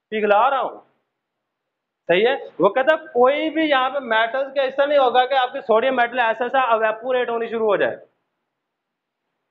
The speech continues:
इसको हम फॉग कह रहे हैं। यानी वो हवा के अंदर आके हवा को आलूदा नहीं करता। पहला काम ये है कि metallic फॉग पैदा नहीं होता यहाँ पे। Second इसका काम ये है कि जो यहाँ पे product बन रहे हैं,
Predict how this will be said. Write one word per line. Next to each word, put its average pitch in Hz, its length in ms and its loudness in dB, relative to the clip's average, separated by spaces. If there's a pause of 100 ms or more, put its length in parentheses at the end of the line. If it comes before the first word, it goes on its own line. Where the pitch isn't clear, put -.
इसको 254 240 2
हम 302 140 2
फॉग 254 220 0
कह 240 80 4
रहे 247 100 2
हैं। 262 60 0
यानी 302 120 -2
वो 294 200 2
हवा 220 380 2
के 269 140 -8
अंदर 277 180 -2
आके 240 280 0
हवा 240 280 0
को 247 180 -2
आलूदा 226 240 -2
नहीं 233 140 -4
करता। 180 240 2
पहला 240 320 2
काम 233 260 0
ये 220 100 0
है 226 80 -2
कि 240 80 -6
metallic 220 400 -2
फॉग 220 160 0
पैदा 214 220 2
नहीं 208 100 0
होता 185 160 0
यहाँ 143 200 2
पे। 113 100 -12 (1120)
Second 269 360 -2
इसका 302 260 -2
काम 262 280 0
ये 233 120 2
है 247 160 4 (400)
कि 254 120 4
जो 240 240 4
यहाँ 277 260 -2
पे 277 140 -14
product 269 400 2
बन 254 200 0
रहे 262 140 2
हैं, 185 160 0